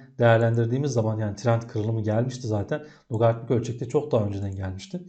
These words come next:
Şu an için lineer ölçekte yine hala trend aşağı yönlü kırılmıştı. Yukarı yönlü hareket devam ediyor ama burada yirmi dokuz yirmi altı benim hala kilit bölgem.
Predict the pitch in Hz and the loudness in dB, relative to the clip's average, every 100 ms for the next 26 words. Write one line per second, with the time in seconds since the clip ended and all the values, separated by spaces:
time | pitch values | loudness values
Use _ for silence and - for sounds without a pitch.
0 | - - - _ _ 160 151 151 143 139 | -18 -20 -20 _ _ 0 0 0 -2 0
1 | 147 139 135 135 139 143 123 127 123 113 | 2 2 2 -2 -2 0 2 4 4 2
2 | - 123 117 - 117 104 117 110 107 117 | 2 0 0 -4 -8 -2 0 0 -2 -2
3 | 135 117 - 160 160 - _ 139 147 156 | -2 -2 -4 -8 -10 -20 _ -4 2 4
4 | 160 156 147 151 156 160 160 165 165 165 | 2 2 0 0 -2 0 4 4 2 0
5 | 147 147 151 151 147 139 143 143 143 131 | 0 0 0 0 0 -2 -2 0 2 0
6 | 135 135 123 131 123 120 123 131 - 107 | 0 0 2 0 0 -2 -4 -4 -2 0
7 | 123 135 | -2 -4